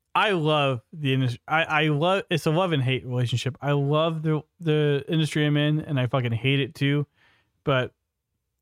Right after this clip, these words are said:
like, I do, I love the freedom it provides. You know what I mean? But I fucking hate the, the attention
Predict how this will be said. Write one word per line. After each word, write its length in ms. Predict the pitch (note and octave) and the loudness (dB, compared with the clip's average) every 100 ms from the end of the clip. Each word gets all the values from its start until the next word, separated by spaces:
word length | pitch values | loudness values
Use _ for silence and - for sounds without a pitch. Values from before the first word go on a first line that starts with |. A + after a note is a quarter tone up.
| _ - | _ -8
like, 180 | C#3 - | -6 -2
I 160 | D3 | 0
do, 600 | D3 D#3+ D#3 C#3+ C3+ C3+ - _ _ _ _ _ _ _ _ _ | 0 0 0 2 0 -4 -10 _ _ _ _ _ _ _ _ _
I 80 | D#3 | -2
love 320 | D3+ E3+ E3+ | 0 2 0
the 80 | D3 | -2
freedom 460 | - C3 C3 A#2+ A2+ | -4 -2 0 -2 -4
it 80 | |
provides. 680 | - B2 A2 G#2+ A2 - - _ _ - | -8 -8 -6 -6 -8 -12 -20 _ _ -10
You 100 | D#3 | -4
know 60 | B2+ | -2
what 60 | |
I 20 | |
mean? 280 | B2 B2 B2 - _ _ _ _ _ | 0 -2 -2 -6 _ _ _ _ _
But 100 | C#3 | -2
I 160 | B2 A#2+ | 0 -2
fucking 460 | - B2+ A#2+ A2+ | -2 -2 -2 -2
hate 480 | A2 - C3 B2+ A#2+ _ _ _ _ _ _ E3+ | -4 -4 -2 -2 -4 _ _ _ _ _ _ -12
the, 420 | C#3 A2 G#2+ G#2 _ _ _ _ _ _ _ _ _ _ - A#4 E5+ D#4 D4 - _ _ | -8 -6 -6 -8 _ _ _ _ _ _ _ _ _ _ -10 -4 -2 -4 -10 -20 _ _
the 460 | A#2 A2+ G#2 G2+ G#2 | -8 -6 -6 -8 -8
attention 760 | A2+ - C3 C3+ - A2 G#2+ | -10 -6 -2 -2 -2 -6 -8